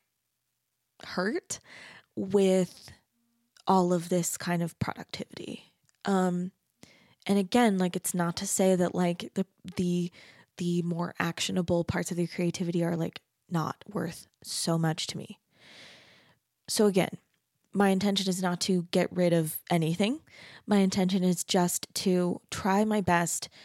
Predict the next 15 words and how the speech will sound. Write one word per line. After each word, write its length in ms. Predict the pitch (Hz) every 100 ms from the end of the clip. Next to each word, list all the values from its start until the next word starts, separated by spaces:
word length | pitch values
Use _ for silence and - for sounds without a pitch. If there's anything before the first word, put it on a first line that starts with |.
| - _
to 380 | - 196 180 - - -
be 260 | 185 175
more 260 | 180 165 -
integrated, 600 | 170 156 - - - - - _ _ -
um, 360 | 185 180 170 175 - - - -
and 320 | 202 185 180 175
to 380 | - - 180 175 -
put, 420 | - 208 202 - - - - - - _
uh, 400 | - 190 101 - 50 - - _ _ - - _ _ - _ _ - -
these 400 | 208 196 180 -
more, 640 | 202 202 202 196 202 208 - -
um, 360 | 202 190 190 - _ _ _ _ _ _ - - - _ - - - - - - - - - _ _ _ - - _ _
like, 360 | 208 180 - - _
quiet, 760 | - - - 180 185 185 185 180 _ _ _ _ _ _ _ _ _ - _ _
fragile 680 | - - 180 180 196 208 240